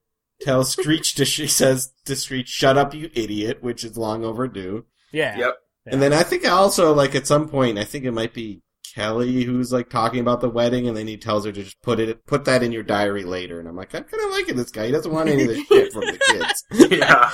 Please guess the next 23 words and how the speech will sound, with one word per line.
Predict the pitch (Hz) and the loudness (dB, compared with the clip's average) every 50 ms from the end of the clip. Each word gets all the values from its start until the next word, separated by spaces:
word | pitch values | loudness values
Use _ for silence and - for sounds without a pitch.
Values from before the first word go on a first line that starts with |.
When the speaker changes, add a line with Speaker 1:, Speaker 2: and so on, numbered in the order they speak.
| 147 135 | 6 8
Speaker 2:
He's | - 233 226 190 | 8 8 8 8
like, | 214 208 175 | 6 6 6
"Look, | 202 202 - - | 4 -2 -2 -2
you | 180 | -2
guys, | 165 185 185 190 180 185 | 2 4 4 6 6 4
I'm | 202 220 | 2 4
in | 196 | 2
a | 165 | 0
mobster | 156 156 156 165 175 - - 196 196 | 4 6 8 8 8 6 4 -2 -2
movie. | 196 202 202 202 196 185 175 | -2 -2 -4 -2 0 0 0
I | 175 | 2
don't | 180 | 0
have | 175 165 160 | 0 -2 0
time | - 170 160 165 165 | 2 4 4 4 2
for | 165 165 | 0 -4
this | 156 160 151 - | -6 -6 -6 -6
corny | - 156 160 156 160 156 | -4 -2 -2 -2 -2 -2
Saturday | 151 - 151 143 151 151 151 151 | -4 -2 -2 -2 -2 0 -2 -2
morning | 147 151 151 147 143 139 | -4 -6 -6 -6 -8 -10
bullshit | 123 131 135 151 156 - 180 180 170 - | -8 -6 -6 -4 -4 -4 -4 -6 -6 -2
right | - 170 | 0 4
Speaker 1:
Yeah. | 165 160 151 139 113 120 - - | 8 8 10 8 8 6 4 6
Speaker 2:
now." | - 285 247 - 427 381 - - 175 175 - 170 123 131 131 139 139 123 113 131 | 8 8 8 10 8 4 4 4 2 4 2 2 2 2 0 0 0 -2 -2 -4